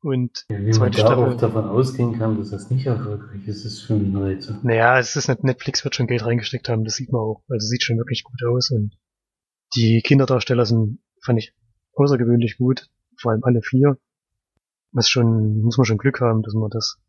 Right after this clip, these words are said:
Speaker 1: wirklich hinkriegt oder auch ein sehr gutes Casting-Team haben. Sowieso sind die Schauspieler toll, den Polizisten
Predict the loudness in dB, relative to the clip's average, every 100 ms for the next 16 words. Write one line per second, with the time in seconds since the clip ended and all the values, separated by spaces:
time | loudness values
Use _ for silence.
0 | _ _ -2 -2 0 0 2 -2 -2 -4
1 | -4 _ _ _ _ _ _ _ _ _
2 | _ _ 2 4 4 2 0 0 0 0
3 | 2 0 2 2 2 0 -2 _ _ _
4 | _ _ _ _ _ -4 0 0 2 0
5 | 0 -4 -4 -4 -2 -2 -2 -4 -8 -6
6 | -6 -4 -4 0 0 0